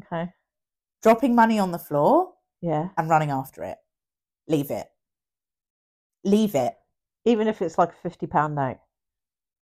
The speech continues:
Speaker 2: I think, don't drop your fifty quid. <laughs> Like, don't drop your fifty quid.
Speaker 1: Okay, so I'm gonna tell you a story about what happened the other day. And this
Speaker 2: Okay.
Speaker 1: will be a massive ick for you then.
Speaker 2: Uh,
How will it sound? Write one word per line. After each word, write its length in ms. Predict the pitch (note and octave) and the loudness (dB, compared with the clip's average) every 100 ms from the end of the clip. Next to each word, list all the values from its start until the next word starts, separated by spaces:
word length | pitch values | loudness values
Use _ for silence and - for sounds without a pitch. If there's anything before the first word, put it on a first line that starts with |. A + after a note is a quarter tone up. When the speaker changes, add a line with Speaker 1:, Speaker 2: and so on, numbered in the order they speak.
| _ _ _ _ | _ _ _ _
Speaker 2:
I 60 | - - | -20 -20
think, 120 | A#3 - _ _ _ _ _ _ _ _ _ _ _ _ _ _ _ _ | -20 -20 _ _ _ _ _ _ _ _ _ _ _ _ _ _ _ _
don't 200 | G3+ G3 G3+ | 0 0 0
drop 120 | - | -4
your 80 | F#3 | -4
fifty 240 | D#3+ - | -10 -10
quid. 260 | D3+ A2+ - _ - | -10 -12 -14 _ -6
<laughs> 180 | B3 D4+ | 0 6
Like, 300 | C#4 A#3+ - - | 8 8 4 2
don't 380 | C4 B3 B3+ B3+ - - | 10 10 10 4 -6 4
drop 360 | G#3 F3 - _ _ - - _ | 4 4 0 _ _ -20 -20 _
your 120 | D#3+ D#3+ | -4 -2
fifty 260 | D#3+ D3+ | -4 -8
quid. 180 | D3 B2 | -12 -6
Speaker 1:
Okay, 180 | A2+ E3+ | 2 2
so 320 | D3 F#3+ F3 F3 | 4 4 4 0
I'm 100 | - | -6
gonna 140 | G3 F#3 | -4 -4
tell 180 | G3 F#3+ | -2 -2
you 120 | F3 | -2
a 40 | |
story 320 | D#3+ F#3+ E3+ | -2 0 0
about 220 | D3+ D3+ C#3 | 0 0 2
what 160 | C#3+ | 2
happened 280 | D3+ D3 D3 | 0 -4 -6
the 80 | C#3 | -8
other 120 | C#3 | -6
day. 340 | C#3+ C3+ B2 C#3+ | -2 -2 -2 0
And 160 | G#3 | 0
this 100 | E3 | 2
Speaker 2:
Okay. 100 | D3+ | 2
Speaker 1:
will 80 | D#3 | 2
be 140 | E3+ | -2
a 60 | D#3+ | -4
massive 400 | E3 D#3+ - E3 | -4 -10 -8 -8
ick 160 | D3 D3+ - | -8 -8 -10
for 60 | C#3 | -10
you 220 | C3 B2+ | -8 -8
then. 240 | B2+ C3+ - | -10 -14 -20
Speaker 2:
Uh, 60 | _ | _